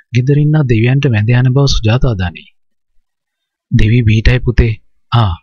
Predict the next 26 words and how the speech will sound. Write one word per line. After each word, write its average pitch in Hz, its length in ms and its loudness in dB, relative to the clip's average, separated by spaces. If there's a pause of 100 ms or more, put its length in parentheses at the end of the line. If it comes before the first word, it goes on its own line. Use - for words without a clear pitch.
(120)
මේ 147 180 0
පඳුරු 123 340 0
ටිකක් 143 200 0 (100)
දාන්න." 101 360 -2 (880)
සුජාතා 107 560 0
ඇය 110 200 0
අත 110 220 0
තිබූ 127 300 0
පඳුරු 101 320 0
ටික 135 220 -4
කොල්ලාට 113 440 0
දුන්නාය. 107 460 0 (1160)
"කොහෙන් 117 260 0
හරි 151 160 2
කෑම 95 300 -2
කන්න 131 280 0
ඕනේ 127 300 2
කිව්වොත් 131 320 0
හොඳ 110 220 0
දැනකට 120 400 0
එක්ක 110 260 -4
යන්න. 110 240 0 (640)
පිටින් 120 260 0
ගන්න 139 280 2
හරි 123 240 2
ආසයි." 90 420 -2